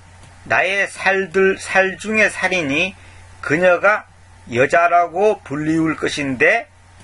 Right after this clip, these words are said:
그 까닭은 그녀가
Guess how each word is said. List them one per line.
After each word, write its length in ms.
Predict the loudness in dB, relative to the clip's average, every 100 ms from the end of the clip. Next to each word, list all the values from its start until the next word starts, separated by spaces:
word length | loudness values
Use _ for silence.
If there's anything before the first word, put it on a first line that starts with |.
| -20 -20 -14
그 360 | -4 0 0
까닭은 840 | 2 0 2 0 0 -2 -4 -4 -8 -14 -20 -20
그녀가 840 | -10 -4 0 2 2 2 2 2